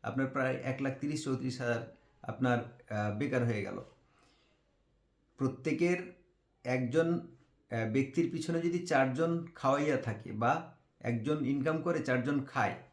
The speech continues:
তাহলে আপনি চিন্তা করেন তো এই সংখ্যাটা কত লার্জ স্কেলের।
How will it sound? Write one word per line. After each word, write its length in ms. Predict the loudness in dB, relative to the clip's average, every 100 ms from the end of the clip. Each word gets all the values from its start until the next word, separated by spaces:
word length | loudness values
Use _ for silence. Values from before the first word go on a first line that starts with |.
| _ _
তাহলে 160 | -2 -2
আপনি 220 | -2 -6
চিন্তা 280 | -6 -4 -2
করেন 240 | 0 -2
তো 80 | -2
এই 160 | -2 -2
সংখ্যাটা 480 | 0 0 0 -6 -10 -4
কত 260 | 0 0 4 2 2 -4 -8
লার্জ 520 | -6 2 6 6 4
স্কেলের। 440 | -4 -6 -6 -6